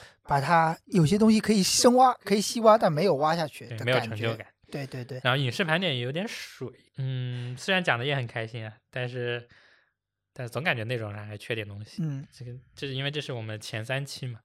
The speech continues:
Speaker 1: 嗯。
Speaker 2: 可能还是有一点探索的成分在里面。
Speaker 1: 嗯。
Speaker 2: 后面互联网还行，因为毕竟算是了解的领域，聊起来会比较顺畅一点。
Speaker 1: 嗯。
Speaker 2: 第五期就比较痛苦，
Speaker 1: <laughs>
Speaker 2: 因为完全不懂。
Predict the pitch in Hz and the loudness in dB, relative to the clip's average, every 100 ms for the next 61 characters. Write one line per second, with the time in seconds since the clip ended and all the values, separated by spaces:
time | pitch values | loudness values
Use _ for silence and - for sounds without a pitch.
0 | - 147 127 - _ - 113 107 110 123 | -8 -6 -6 -10 _ -12 -6 -6 -4 -2
1 | 110 110 110 107 107 104 - - 135 - | -2 -2 -4 -4 -6 -10 -6 -2 -2 -4
2 | 107 107 120 107 117 117 160 147 101 _ | -8 -8 -10 -10 -6 -2 0 -2 -8 _
3 | _ _ _ _ _ _ _ 170 175 214 | _ _ _ _ _ _ _ -4 -2 -2
4 | 196 180 123 120 - - 104 - _ _ | -2 0 0 -2 -4 -10 -16 -18 _ _
5 | - 131 131 135 - 139 131 123 131 120 | -4 0 0 -2 -10 -8 -6 0 -2 -2
6 | 123 113 104 _ _ _ _ _ _ _ | -4 -6 -8 _ _ _ _ _ _ _
7 | - - 127 143 135 120 104 107 113 107 | -14 0 4 4 4 0 -4 -10 -6 -6
8 | 113 107 107 107 107 104 107 - - 131 | -6 -8 -10 -10 -12 -14 -18 -18 -12 -10
9 | - 104 104 101 - 170 151 165 _ _ | -8 -10 -12 -12 -4 -4 -4 -8 _ _
10 | 214 160 127 143 139 117 110 - 127 - | -2 -2 -2 -4 -4 -4 -10 -10 -14 -14
11 | 120 - - - 233 320 175 156 143 165 | -18 -6 0 6 6 6 6 8 8 8
12 | 170 143 | 2 -2